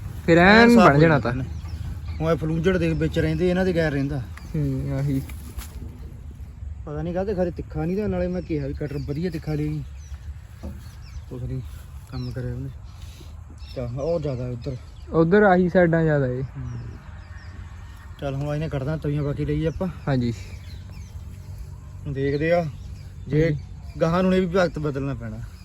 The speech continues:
Speaker 2: ਇਹਦਾ ਜ਼ਮਾਨਾ ਗਿਆ ਵਿਚਾਰਿਆਂ ਦਾ।
Speaker 1: ਕੋਈ ਨਹੀਂ, ਬਦਲ ਦਾਂਗੇ ਹੌਲੀ ਹੌਲੀ।
Speaker 2: ਬਦਲਣਾ ਪੈਣਾ ਨਹੀਂ, ਆ ਤੇਰਾ ਮਲਚਰ ਮਾਰਦਾ।
Speaker 1: ਹਾਂ ਜੀ।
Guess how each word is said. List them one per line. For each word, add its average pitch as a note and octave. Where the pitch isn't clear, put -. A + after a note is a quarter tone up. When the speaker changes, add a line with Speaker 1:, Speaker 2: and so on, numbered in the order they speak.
Speaker 2:
ਇਹਦਾ D3+
ਜ਼ਮਾਨਾ D3
ਗਿਆ B2
ਵਿਚਾਰਿਆਂ A#2+
ਦਾ। A2+
Speaker 1:
ਕੋਈ C#3+
ਨਹੀਂ, B2+
ਬਦਲ C#3
ਦਾਂਗੇ C3+
ਹੌਲੀ A#2
ਹੌਲੀ। A#2
Speaker 2:
ਬਦਲਣਾ F#3+
ਪੈਣਾ F#3+
ਨਹੀਂ, G3
ਆ F#3+
ਤੇਰਾ F#3
ਮਲਚਰ F#3
ਮਾਰਦਾ। D#3+
Speaker 1:
ਹਾਂ C#3
ਜੀ। A#2+